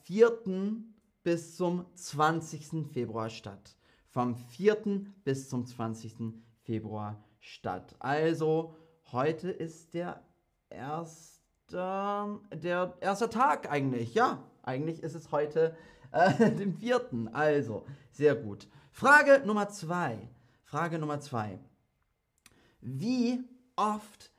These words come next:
finden die Olympischen Winterspiele statt? Wie oft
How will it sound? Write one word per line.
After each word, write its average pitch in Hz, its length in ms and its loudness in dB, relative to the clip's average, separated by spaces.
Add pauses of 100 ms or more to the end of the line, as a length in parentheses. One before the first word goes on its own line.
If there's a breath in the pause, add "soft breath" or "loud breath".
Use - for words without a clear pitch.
(100)
finden 196 640 2
die 170 300 -6
Olympischen 151 680 -2
Winterspiele 123 760 -4
statt? - 500 -14 (420 soft breath)
Wie 170 360 -6
oft - 540 -4